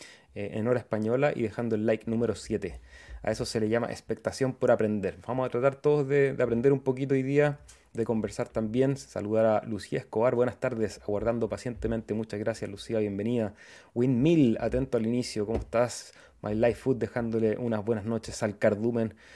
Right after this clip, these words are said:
que es el nombre de nuestra comunidad, a todos aquellos que delegan en el Pool Chill.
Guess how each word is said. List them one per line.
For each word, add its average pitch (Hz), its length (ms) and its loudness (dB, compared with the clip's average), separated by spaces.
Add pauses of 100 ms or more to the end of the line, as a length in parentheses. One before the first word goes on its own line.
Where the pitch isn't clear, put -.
(200)
que - 160 -12
es 104 60 -6
el 101 40 -6
nombre 107 280 -4
de 101 100 -2
nuestra 107 300 -4
comunidad, 104 460 -2
a 107 40 2
todos 107 220 -2
aquellos 104 300 -4
que - 120 -4
delegan 107 340 0
en 101 60 -4
el 95 100 -4
Pool 107 320 -4
Chill. 127 300 -2